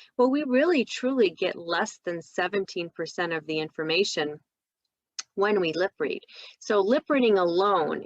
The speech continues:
is not a good guide to being sure we're gonna hear and clear, hear things clearly and understand them.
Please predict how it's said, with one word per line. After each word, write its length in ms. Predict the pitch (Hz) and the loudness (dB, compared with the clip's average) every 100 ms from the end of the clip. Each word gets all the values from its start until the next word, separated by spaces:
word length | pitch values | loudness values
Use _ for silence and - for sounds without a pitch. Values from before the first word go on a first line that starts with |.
| - | -4
is 260 | 180 175 | -4 -2
not 460 | 185 185 185 202 - | -4 -2 0 0 -2
a 80 | 180 | -4
good 480 | 175 185 180 160 - | -4 0 2 2 -2
guide 540 | - 175 160 151 151 - _ | -4 0 0 -2 -4 -10 _
to 440 | - 180 160 160 - 160 165 _ | -4 -2 -2 -4 -8 -12 -14 _
being 260 | 180 165 | -2 -2
sure 400 | 165 - 214 180 | -4 0 2 4
we're 140 | 170 165 | 2 2
gonna 180 | 170 | 0
hear 300 | 170 165 170 | -2 0 0
and 140 | 156 156 | 0 -4
clear, 400 | - 165 156 - | -4 0 0 -2
hear 280 | - - 175 | -12 -4 -4
things 340 | - 151 156 - | -2 -8 -8 -14
clearly 520 | - 165 160 151 143 | -6 -4 -2 -4 -6
and 120 | 151 | -6
understand 540 | 151 156 - 180 165 | -6 -6 -6 -4 -4
them. 160 | 156 - | -4 -8